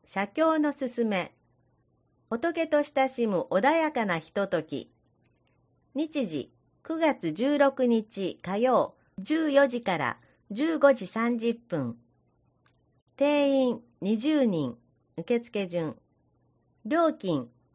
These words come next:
五百円。子ども食堂への寄付を含む。申し込み、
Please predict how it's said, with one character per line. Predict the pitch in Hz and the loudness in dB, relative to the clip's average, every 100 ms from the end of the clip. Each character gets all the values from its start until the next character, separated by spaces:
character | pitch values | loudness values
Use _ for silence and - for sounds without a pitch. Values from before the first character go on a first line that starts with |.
| - | -4
五 | 208 | -2
百 | 277 302 302 | -2 -2 -2
円。 | 240 143 - _ _ _ _ _ _ _ - | -2 -2 -8 _ _ _ _ _ _ _ -14
子 | - | -2
ど | 254 320 | 2 2
も | 330 | 0
食 | 330 320 302 | -4 -2 0
堂 | 240 208 | 2 2
へ | 180 160 | 0 -2
の | 131 - _ | -8 -12 _
寄 | 294 | -6
付 | 311 | -2
を | 285 185 | 0 0
含 | - 151 - 214 | -2 -10 -6 -4
む。 | 135 - _ _ _ _ _ _ _ _ _ _ _ _ _ _ _ _ _ _ - | -6 -10 _ _ _ _ _ _ _ _ _ _ _ _ _ _ _ _ _ _ -4
申 | 247 339 | 0 0
し | - | -2
込 | 294 277 | -2 0
み、 | 247 220 | 0 -4